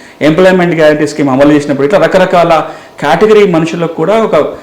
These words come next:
ప్రత్యేకమైన పథకాలు తీసుకొచ్చి వాళ్ళ కోసం అమలు చేస్తున్నారు. దురదృష్టవశాత్తు రైతు కోసమే ప్రత్యేకమైన పథకం లేదు, రైతులకి ఉచిత న్యాయ సేవలు అందించాలనో సలహాలు ఇవ్వాలనో ప-, పథకం లేదు. ఒక సంతోషకరమైన విషయం ఏంటంటే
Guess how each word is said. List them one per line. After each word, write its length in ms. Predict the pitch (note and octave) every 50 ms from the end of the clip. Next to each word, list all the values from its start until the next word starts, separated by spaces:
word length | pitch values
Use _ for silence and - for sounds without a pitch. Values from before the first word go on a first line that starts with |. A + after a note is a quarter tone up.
| - - -
ప్రత్యేకమైన 520 | D3 - - - G#3+ G#3 G#3 G#3 G#3 F#3+
పథకాలు 420 | F#3 E3+ D#3 D3 D#3 C#3+ F3 E3 D#3
తీసుకొచ్చి 340 | D#3 D3 - D#3+ E3+ -
వాళ్ళ 140 | - E3 D#3
కోసం 180 | D3 E3 - C#3
అమలు 180 | C3+ C#3+ C#3+
చేస్తున్నారు. 600 | C#3 C3+ C3+ - - A#2 G#2+ - - - - - - - - - - -
దురదృష్టవశాత్తు 840 | - D3+ F#3+ G#3+ A3+ A3 A3 A3 F#3 - F3+ D#3+ - F#3 F#3+ F#3 -
రైతు 260 | - E3 F#3 - A3+
కోసమే 260 | - G#3+ G3+ G#3+ G3+
ప్రత్యేకమైన 380 | E3+ E3 D3 C#3+ D#3 D#3 E3+ D#3
పథకం 360 | C#3+ C3 C#3+ C#3 - C#3+ B2+
లేదు, 260 | B2 C3 C3 C3+ - - - - - - - - - C3
రైతులకి 560 | B2 B2+ C#3+ F#3+ F3+ - G3+ G3 F#3+ F#3+ G#3+
ఉచిత 340 | E3 D3+ D3 - F#3+ E3+ F#3+
న్యాయ 420 | F#3 D#3 C#3 C3+ C3+ D3 D#3 E3+
సేవలు 300 | D#3+ D#3+ D#3 D3+ D3 C#3+
అందించాలనో 720 | C#3 C#3 D3 C3+ C#3+ C3+ C3+ B2+ B2+ B2 B2+ C3 C3 B2
సలహాలు 340 | - - C3 C3+ D#3 D3 C#3+
ఇవ్వాలనో 280 | C3+ C3+ B2+ - E3
ప-, 120 | E3 - C3+
పథకం 480 | B2+ - - B2+ B2 C#3+ C#3+ C3+ A#2+
లేదు. 160 | A#2+ A#2+ A#2+ A#2 - - - - - - - - - C#3+
ఒక 120 | C#3+ D3
సంతోషకరమైన 680 | C#3+ - B2+ C3 C3 - G3 F#3+ G3 F#3 F#3 F3+ E3+ E3
విషయం 300 | D3+ D3 - D#3 D3+ D3
ఏంటంటే 520 | C3+ B2+ B2+ B2 B2+ B2+ E3 G#3 A3+ -